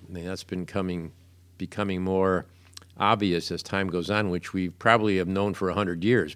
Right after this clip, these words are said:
But the lifestyle in the United States has become the opposite of that. You know, we're getting less active, we're sitting more, we're driving more.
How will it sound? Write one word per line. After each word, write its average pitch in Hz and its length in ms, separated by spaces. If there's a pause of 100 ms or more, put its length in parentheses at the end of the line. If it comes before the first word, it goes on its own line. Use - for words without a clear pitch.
But 101 300 (1040)
the 87 140
lifestyle 95 640
in 92 100
the 90 80
United 92 280
States - 320
has 90 100
become 92 560 (240)
the 107 180
opposite 95 480
of 78 140
that. 73 240 (340)
You 92 100
know, 90 200
we're 85 140
getting 87 300
less 98 340
active, 82 540
we're 82 160
sitting 101 420
more, 87 320
we're 87 140
driving 98 520
more. 82 340